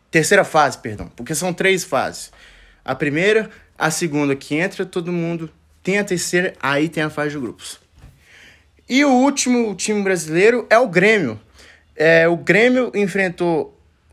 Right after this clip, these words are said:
o Independiente Del Valle do Equador, que é uma equipe que sempre dá muito perigo aos brasileiros. É uma equipe bacana, uma equipe boa. E ganhou o primeiro jogo por dois a um em casa.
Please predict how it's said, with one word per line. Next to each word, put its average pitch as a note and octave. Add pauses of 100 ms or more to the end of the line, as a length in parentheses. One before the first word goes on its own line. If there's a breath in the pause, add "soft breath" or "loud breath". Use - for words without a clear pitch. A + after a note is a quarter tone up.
o E3
Independiente F3+
Del F3
Valle D3
do C3+
Equador, E3+ (120)
que -
é C#3
uma D3
equipe C#3+
que -
sempre F3
dá D#3
muito D#3+
perigo C3+
aos C3
brasileiros. B2 (420 loud breath)
É -
uma D#3+
equipe E3 (500)
bacana, D#3
uma E3
equipe C#3+
boa. E3+ (1400 loud breath)
E B3+ (640)
ganhou G#3
o G#3
primeiro G#3
jogo F#3
por F#3+
dois F#3+
a G#3
um G3
em A3+
casa. A2+